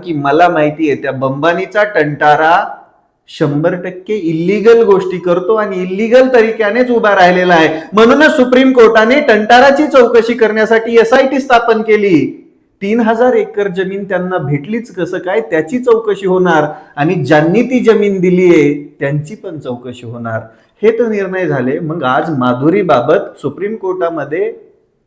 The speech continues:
निकाल होता, निर्णय होता, सुनावणी होती.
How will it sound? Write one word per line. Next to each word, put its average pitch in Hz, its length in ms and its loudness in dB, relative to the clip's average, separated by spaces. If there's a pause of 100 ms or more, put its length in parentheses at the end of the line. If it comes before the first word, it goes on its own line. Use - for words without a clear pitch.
(140)
निकाल 131 460 -4
होता, 120 480 -8
निर्णय 143 340 -4
होता, 131 540 -8
सुनावणी 170 500 -6
होती. 113 480 -8